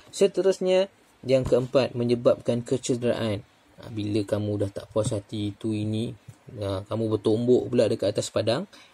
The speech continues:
maka akan menyebabkan kecederaan. Dan kemungkinan, kalaulah kecederaannya serius, kamu boleh dibawa ke balai polis untuk dikenakan hukuman. Baik, itu disebabkan kalau kita abaikan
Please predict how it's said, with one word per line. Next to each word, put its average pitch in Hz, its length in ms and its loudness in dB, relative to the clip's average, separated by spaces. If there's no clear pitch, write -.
maka 113 400 0
akan 110 240 -4
menyebabkan 117 640 -2
kecederaan. 110 640 -2
Dan 123 240 2
kemungkinan, 110 720 -2
kalaulah 107 480 2
kecederaannya 107 560 -4
serius, 110 320 -2
kamu 107 280 -4
boleh 104 280 -2
dibawa 107 640 0
ke 123 200 -2
balai 107 240 -2
polis 117 400 0
untuk - 320 -4
dikenakan 113 800 -4
hukuman. 104 480 -4
Baik, 113 240 4
itu 110 320 0
disebabkan 110 480 -2
kalau 104 240 0
kita - 240 -8
abaikan 127 500 -2